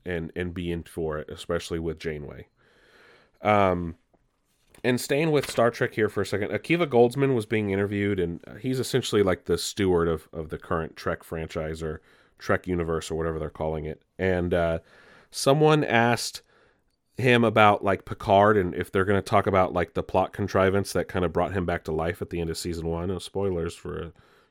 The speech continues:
show that came out a year ago. And he's like, "No, we don't even mention it." <laughs> So I, I know Picard could theoretically live forever now, but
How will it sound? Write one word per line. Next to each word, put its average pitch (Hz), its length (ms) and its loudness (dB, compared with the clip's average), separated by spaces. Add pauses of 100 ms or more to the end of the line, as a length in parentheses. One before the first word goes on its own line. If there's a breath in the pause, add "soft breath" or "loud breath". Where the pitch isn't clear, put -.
show - 200 -4
that 80 100 -2
came 85 160 -2
out 80 100 0
a 78 60 0
year 85 180 2
ago. 80 320 0 (600 soft breath)
And 101 200 4
he's 104 160 2
like, 95 140 2
"No, 98 260 4 (400)
we 98 160 4
don't 101 200 4
even 90 200 2
mention 80 300 -4
it." 78 160 -14
<laughs> - 40 -20
So 110 800 6 (520 loud breath)
I, 110 140 4
I 110 140 2
know 113 160 6
Picard 113 540 4
could 98 220 0
theoretically 104 600 4
live 104 200 2
forever 90 440 2
now, 98 320 2
but 95 300 -4